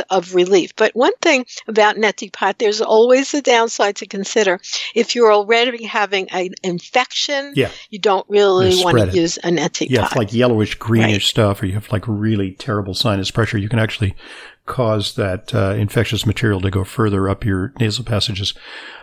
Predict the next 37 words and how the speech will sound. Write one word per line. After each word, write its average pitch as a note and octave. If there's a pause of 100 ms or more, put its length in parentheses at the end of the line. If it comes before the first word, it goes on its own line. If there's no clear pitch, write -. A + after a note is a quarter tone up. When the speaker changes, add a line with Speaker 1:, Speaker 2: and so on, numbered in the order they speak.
Speaker 2:
Uh, C3
what E3+
about, A#3
um, B2 (180)
butterbur? G#2 (160)
I've, B2+
you C#3+
know, F#2+
butterbur D3+
used C3+ (120)
it C3+
for B2+
migraines. G#2+ (100)
There's A2
a G#2+
product A2+
called G#2
Petadolex, A2
which -
is G2+
for G#2
migraines, G#2
but A#2
it, C3 (280)
it C#3
also F3
has D3
a -
reputation D3
for B2
allergies. B2
Do B2+
you, A#2 (260)
do B2
you A2+
like A2+
it? D#3+